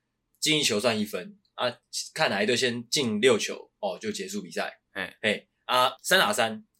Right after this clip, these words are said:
Speaker 1: 假如说我跟我朋友三个，呃，小朋友，之后跟三-，对面三个可能，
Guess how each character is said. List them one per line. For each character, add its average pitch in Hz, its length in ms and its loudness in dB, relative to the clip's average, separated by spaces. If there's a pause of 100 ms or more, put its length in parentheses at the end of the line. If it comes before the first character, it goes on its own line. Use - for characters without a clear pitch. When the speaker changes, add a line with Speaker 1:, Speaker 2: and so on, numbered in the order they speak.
(120)
Speaker 1:
假 123 120 4
如 139 60 6
说 143 140 8
我 107 40 4
跟 131 80 4
我 117 100 4
朋 95 140 -4
友 101 140 -2 (140)
三 113 260 0
个， 101 220 -4
呃， 98 160 -4
小 95 160 -2
朋 98 100 -8
友， 101 160 -4 (320)
之 123 80 0
后 113 140 4
跟 113 260 -2
三-， 123 400 0
对 139 100 4
面 123 140 0
三 120 180 2
个 101 280 -4
可 98 180 -10
能， 95 320 -10